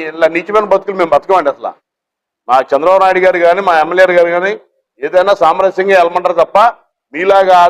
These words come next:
దోచుకుని దాచుకోవడం, రౌడీని చేయడం అట్లా చేయరు. మీరేనండి మా అమ్మాయి కేసులు పెట్టించారు, అక్రమం కేసులు పెట్టించారు. మేము పెట్టించలా మీ మీద కేసులు, సంవత్సరం అయింది ఇప్పటికి, ఒక్క కేసు కూడా మేము పెట్టించలా. మేము గవర్నమెంట్ మారిన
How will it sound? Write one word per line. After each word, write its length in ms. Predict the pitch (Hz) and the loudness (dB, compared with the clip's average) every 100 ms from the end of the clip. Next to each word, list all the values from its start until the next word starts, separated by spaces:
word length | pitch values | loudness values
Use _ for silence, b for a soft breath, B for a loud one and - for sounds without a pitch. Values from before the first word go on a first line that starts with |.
| 175 | 2
దోచుకుని 440 | 180 180 - 185 170 | 0 0 -2 -2 2
దాచుకోవడం, 480 | 170 170 170 175 170 170 | 0 0 0 2 2 2
రౌడీని 340 | 160 175 185 175 | 2 0 -4 -2
చేయడం 260 | 170 170 170 165 - _ _ _ _ | 0 2 2 0 -8 _ _ _ _
అట్లా 160 | 143 170 170 | -4 -2 0
చేయరు. 260 | 196 165 110 - _ 131 | 0 0 -6 -16 _ -4
మీరేనండి 420 | 180 226 175 143 | 0 0 0 -2
మా 40 | 135 | -4
అమ్మాయి 180 | 135 160 165 | -4 -8 -6
కేసులు 220 | 175 175 | -8 -8
పెట్టించారు, 420 | 156 135 113 110 143 _ _ _ 120 | -10 -10 -20 -20 -20 _ _ _ -6
అక్రమం 280 | 208 226 214 | -4 -2 0
కేసులు 200 | 214 185 | 0 0
పెట్టించారు. 300 | 180 - 160 160 | -2 -2 -2 0
మేము 120 | 202 | 0
పెట్టించలా 300 | 190 208 220 208 | -2 0 -2 0
మీ 60 | 196 | 0
మీద 100 | 202 202 | 0 0
కేసులు, 280 | 196 202 135 - _ _ _ - | 0 0 0 -2 _ _ _ -2
సంవత్సరం 300 | 160 175 190 | -2 2 0
అయింది 180 | 202 220 | 0 -2
ఇప్పటికి, 280 | 202 202 202 131 147 | -4 -2 0 0 -4
ఒక్క 100 | 160 156 | -6 -4
కేసు 120 | 196 | -2
కూడా 100 | 220 220 | 0 0
మేము 120 | 202 | 0
పెట్టించలా. 320 | 202 208 185 113 - _ _ _ _ _ | -2 0 0 0 -6 _ _ _ _ _
మేము 200 | 175 220 214 185 - _ - | -2 2 2 0 -6 _ -2
గవర్నమెంట్ 320 | 156 202 226 214 | -2 0 -2 2
మారిన 260 | 214 220 | 0 0